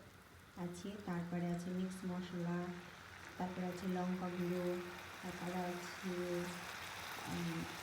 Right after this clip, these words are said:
একটা মিক্স মশলা আছে। আপনাদেরকে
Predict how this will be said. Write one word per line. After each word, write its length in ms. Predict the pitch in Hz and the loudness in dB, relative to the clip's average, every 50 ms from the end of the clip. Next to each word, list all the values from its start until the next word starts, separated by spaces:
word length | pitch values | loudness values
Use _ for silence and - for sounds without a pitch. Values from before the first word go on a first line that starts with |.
| - - - - - - | -4 -6 -6 -4 -2 -2
একটা 160 | - - 247 233 226 | 2 4 4 6 6
মিক্স 220 | 233 233 233 - - - 226 - - - - 196 | 6 4 2 2 0 0 0 0 0 0 0 0
মশলা 320 | 208 208 - - 214 208 196 190 | 2 2 0 0 2 2 4 4
আছে। 240 | 190 - 190 196 196 196 247 294 294 - - - - - - - - - - - | 4 2 2 2 2 2 2 2 2 0 -2 -4 -4 -4 -4 -4 -4 -4 -2 -2
আপনাদেরকে 420 | 170 - - 196 196 196 185 185 | -2 0 2 2 4 4 4 4